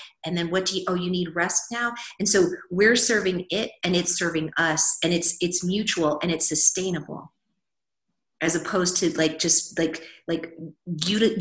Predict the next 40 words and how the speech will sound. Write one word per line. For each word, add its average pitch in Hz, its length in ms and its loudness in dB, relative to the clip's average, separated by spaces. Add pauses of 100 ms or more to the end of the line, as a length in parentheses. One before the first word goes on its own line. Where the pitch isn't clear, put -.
(160)
you 180 80 -2
know, 160 240 2
like, 160 180 2
continuing 196 480 4
to, 165 140 4
c-, 175 180 -6
to, 185 140 0
like, 127 240 0
cut - 260 2
into 180 200 0
re-, 160 280 0
the, 139 240 -8
use 226 480 2
resources 156 800 2 (320)
and, 156 300 0
and 156 80 -2
just 175 180 2
to 156 80 -2
profit 214 400 0
off 120 220 -6
of - 80 -8
them, - 180 -12
right? 156 240 -2
And 156 140 -2
so 165 160 2
we're 160 100 0
moving 185 360 2
it. 151 100 -2 (180)
So 196 120 0
this 190 200 2
possibility 180 540 2
management 170 580 0
is 147 180 -2
moving 190 320 2
us 147 200 -2
into 156 240 -2
this, 156 300 -2
into 139 360 -6
game 151 260 -2
B. 147 380 -4